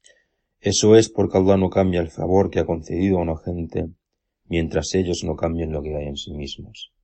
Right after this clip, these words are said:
Inna Allah la yughayyiru ma bi qawmin hatta yughayyiru ma bi anfusihim". En el momento en el que esa gente deja de ser agradecida con lo que Allah les ha dado,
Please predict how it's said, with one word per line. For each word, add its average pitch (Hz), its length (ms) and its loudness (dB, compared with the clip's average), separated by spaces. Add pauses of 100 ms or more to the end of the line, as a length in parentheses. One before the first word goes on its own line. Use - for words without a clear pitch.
(560)
Inna 90 260 -4
Allah 85 340 -4
la 92 180 -2
yughayyiru 82 500 -4
ma 82 200 -4
bi 90 140 -6
qawmin 80 540 -6 (280)
hatta 87 520 -4
yughayyiru 80 600 -6
ma 76 180 -6
bi 78 140 -8
anfusihim". - 800 -14 (1400)
En - 120 -20
el 85 80 -6
momento 98 640 0 (1200)
en - 140 -4
el 85 120 0
que - 80 4
esa 110 180 4
gente 107 360 0
deja 95 220 0
de 95 80 4
ser 101 220 2
agradecida 85 580 0
con 80 140 -4
lo 80 100 -6
que 85 60 -8
Allah 82 220 -2
les - 200 -8
ha 147 40 -14
dado, - 340 -12